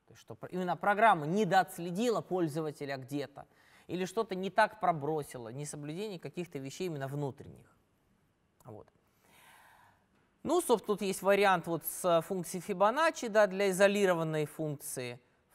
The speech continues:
Функция Фибоначчи, и вот есть некая проверка, да, вот там, э, например, предполагается, ну, здесь вычисление чисел Фибоначчи идёт простым циклом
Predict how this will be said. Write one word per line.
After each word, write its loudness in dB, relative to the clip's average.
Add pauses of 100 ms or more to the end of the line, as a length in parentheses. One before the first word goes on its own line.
(140)
Функция -4
Фибоначчи, -2
и -4
вот -4
есть -4
некая 0
проверка, 0
да, 0
вот -8
там, -8 (240)
э, -10
например, -2
предполагается, 0
ну, -4
здесь -6
вычисление -8
чисел -12
Фибоначчи -6
идёт -6 (680)
простым -6
циклом -10